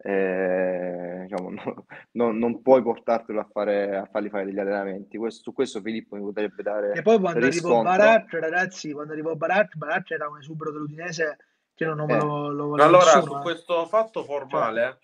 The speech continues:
Speaker 2: Cioè
Speaker 3: eh, io ho parlato con una gente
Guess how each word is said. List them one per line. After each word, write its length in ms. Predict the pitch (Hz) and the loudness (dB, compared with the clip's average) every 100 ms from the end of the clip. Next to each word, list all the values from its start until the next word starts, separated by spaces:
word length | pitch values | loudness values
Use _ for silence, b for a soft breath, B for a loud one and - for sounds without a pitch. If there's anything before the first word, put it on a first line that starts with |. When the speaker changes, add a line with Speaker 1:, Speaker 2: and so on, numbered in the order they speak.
| _ | _
Speaker 2:
Cioè 200 | 123 123 | -8 -6
Speaker 3:
eh, 60 | 139 | -4
io 140 | 180 156 | -4 -2
ho 480 | 131 120 - 127 | -2 -4 -8 -10
parlato 440 | - 147 180 151 117 | -4 -4 -4 -6 -6
con 160 | 117 | -8
una 220 | 120 123 123 | -8 -10 -8
gente 440 | 151 151 - | -8 -8 -10